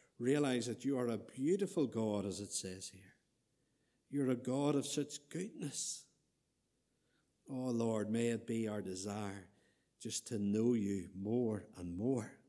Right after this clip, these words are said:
And Lord, to seek to,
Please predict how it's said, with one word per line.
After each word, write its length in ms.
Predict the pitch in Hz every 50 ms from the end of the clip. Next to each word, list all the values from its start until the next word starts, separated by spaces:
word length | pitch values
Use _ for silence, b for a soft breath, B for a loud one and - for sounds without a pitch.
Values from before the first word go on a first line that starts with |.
| _ _ _ _ _ _ _ _ _ _ _ _ _ _ _ _ _ _ _ _ 104
And 140 | 101 95
Lord, 340 | 98 110 117 120 120 117 -
to 100 | 104 101
seek 400 | - - - 127 120 117 - - -
to, 180 | - 101 92